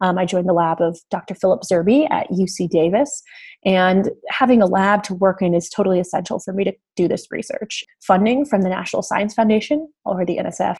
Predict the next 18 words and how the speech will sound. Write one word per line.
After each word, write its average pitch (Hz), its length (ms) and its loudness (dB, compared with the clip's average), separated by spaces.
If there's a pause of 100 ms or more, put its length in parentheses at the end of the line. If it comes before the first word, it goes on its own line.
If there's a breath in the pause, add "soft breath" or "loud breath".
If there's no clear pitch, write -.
and 185 180 0
the 180 100 2
U 185 200 4
S 190 140 -4
Department 190 400 -4
of 185 160 -8
Agriculture, 208 560 -6
so 202 140 -4
U 185 200 -2
S - 140 -10
D 185 180 -2
A, 196 320 -2 (280 soft breath)
has 208 120 0
been 202 160 0
critical 220 340 2
to 202 140 -8
funding 175 400 -2
me. 240 280 0